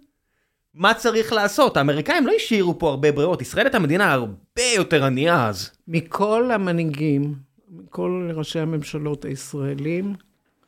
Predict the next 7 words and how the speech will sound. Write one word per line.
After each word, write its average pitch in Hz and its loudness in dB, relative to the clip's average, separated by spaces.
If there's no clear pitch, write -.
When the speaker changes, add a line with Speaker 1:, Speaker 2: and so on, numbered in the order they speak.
Speaker 2:
שהיו 165 0
אי 156 0
פעם, 165 2
אני 147 4
עברתי 147 0
די 180 2
הרבה 170 2